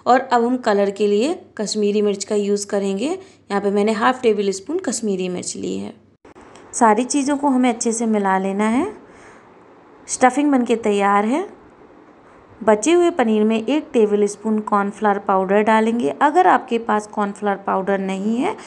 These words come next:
तो आप मैदा भी डाल सकते हैं। स्वाद के अनुसार नमक डालेंगे।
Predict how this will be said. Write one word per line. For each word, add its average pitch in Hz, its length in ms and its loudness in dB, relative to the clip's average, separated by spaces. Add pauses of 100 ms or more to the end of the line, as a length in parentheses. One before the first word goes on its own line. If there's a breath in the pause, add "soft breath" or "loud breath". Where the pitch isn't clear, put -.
(280 loud breath)
तो 339 60 6
आप 427 200 2
मैदा 233 320 2
भी 349 160 2
डाल 262 280 2
सकते 190 400 -6
हैं। 190 440 -6 (840 loud breath)
स्वाद 220 420 4
के 330 160 -2
अनुसार 311 440 0
नमक 190 360 -4
डालेंगे। 202 540 2